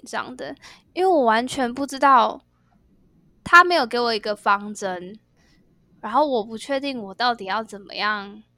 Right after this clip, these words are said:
继续下去，是要办还是不办。不过现在我就是松了一口气，因为钱有拿回来，但是押金还是压着啦。不过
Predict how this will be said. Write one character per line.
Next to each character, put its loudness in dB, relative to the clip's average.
继 -4
续 -10
下 -6
去， -8
是 -10
要 0
办 2
还 -8
是 -12
不 -20
办。 -2
不 -4
过 4
现 0
在 4
我 -2
就 -6
是 -4
松 -6
了 -4
一 -4
口 -14
气， -12
因 -12
为 -4
钱 -4
有 -4
拿 -4
回 -10
来， -4
但 -6
是 -10
押 -2
金 -14
还 -12
是 -18
压 -6
着 -16
啦。 -10
不 -14
过 0